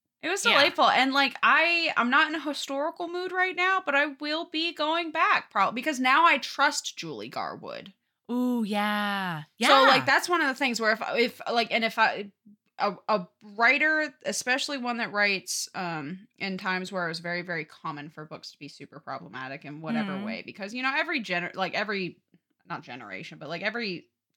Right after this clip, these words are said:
Speaker 1: time period of romance has its own set of, like, "Oh, well, it's gonna be problematic in this way," or, "It's gonna
Speaker 2: Sure.
Speaker 1: be problematic in th-" you know
Speaker 2: Yeah,
Speaker 1: what I
Speaker 2: 'cause
Speaker 1: mean?
Speaker 2: it
Speaker 1: Like
Speaker 2: reflects culture. Yeah.
Speaker 1: Uh-huh. And if I am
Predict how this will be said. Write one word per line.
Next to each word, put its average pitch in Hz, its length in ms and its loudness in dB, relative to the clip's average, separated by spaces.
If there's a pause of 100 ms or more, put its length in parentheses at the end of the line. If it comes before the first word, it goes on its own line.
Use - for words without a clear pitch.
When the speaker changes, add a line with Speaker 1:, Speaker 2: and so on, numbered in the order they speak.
Speaker 1:
time 170 280 -4
period 175 340 -4
of 151 140 -12
romance 170 520 -4 (380)
has 190 160 0
its 185 160 -8
own 185 220 -2
set 185 200 -2
of, 170 160 -4
like, 156 220 -6
"Oh, 147 200 -4
well, 156 100 -8
it's 160 100 -14
gonna 185 80 -12
be 175 100 -8
problematic 151 600 -6
in - 120 -14
this - 220 -14
way," - 260 -6 (120)
or, 165 140 -8
"It's 160 120 -12
gonna - 100 -2
Speaker 2:
Sure. 226 120 4
Speaker 1:
be 156 60 -6
problematic 147 640 -4
in 95 100 -20
th-" - 120 -16
you 226 60 -2
know 247 80 6
Speaker 2:
Yeah, 403 60 8
Speaker 1:
what 208 80 4
I 196 40 -2
Speaker 2:
'cause - 100 2
Speaker 1:
mean? 277 40 2
Speaker 2:
it 262 60 2
Speaker 1:
Like 247 100 4
Speaker 2:
reflects - 320 0
culture. 170 560 -2
Yeah. 269 340 2
Speaker 1:
Uh-huh. 196 320 -2 (640)
And 214 460 2 (1500)
if 214 320 -4 (720)
I 208 160 4
am 208 320 0